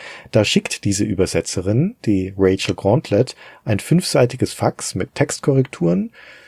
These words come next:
überwiegend Groß-Kleinschreibung und Grammatik und sowas. Also statt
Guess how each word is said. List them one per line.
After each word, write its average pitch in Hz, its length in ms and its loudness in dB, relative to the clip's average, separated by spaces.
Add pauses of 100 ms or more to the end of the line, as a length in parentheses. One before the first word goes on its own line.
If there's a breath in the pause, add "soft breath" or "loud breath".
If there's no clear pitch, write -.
(140 loud breath)
überwiegend 98 420 -2
Groß-Kleinschreibung 95 920 0
und 87 100 -6
Grammatik 113 500 0
und 101 120 -2
sowas. 101 560 -2 (360)
Also 85 400 -4
statt - 300 -2